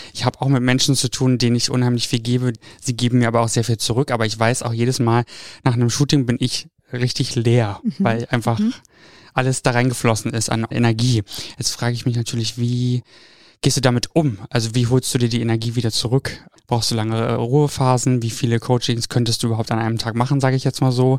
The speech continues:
Speaker 1: Wie machst du das für dich?
Speaker 2: Also ich brauche mindestens eine halbe Stunde vorher Vorbereitungszeit, wenn nicht eher eine Stunde, wo ich wirklich einfach darauf achte, dass ich, dass ich mir gerade gut tue. Ich, es ist jetzt nicht, dass ich mich groß auf das Coaching vorbereite. Ich leg mir alles zurecht, was ich brauche, an Schreibmaterial,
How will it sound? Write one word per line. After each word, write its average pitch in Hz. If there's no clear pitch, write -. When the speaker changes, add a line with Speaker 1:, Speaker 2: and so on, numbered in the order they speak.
Speaker 1:
Wie 135
machst 139
du 113
das 104
für -
dich? 107
Speaker 2:
Also 214
ich -
brauche 214
mindestens 226
eine 208
halbe 202
Stunde 196
vorher 214
Vorbereitungszeit, 214
wenn 196
nicht 185
eher 185
eine 185
Stunde, 208
wo 202
ich 160
wirklich 196
einfach 208
darauf 190
achte, 185
dass 190
ich, -
dass 214
ich 226
mir 220
gerade 208
gut 214
tue. 196
Ich, 208
es 202
ist 180
jetzt 196
nicht, 233
dass 208
ich 190
mich 180
groß 220
auf 196
das 180
Coaching 190
vorbereite. 170
Ich -
leg 202
mir 196
alles 175
zurecht, 175
was 165
ich 175
brauche, 226
an 170
Schreibmaterial, 180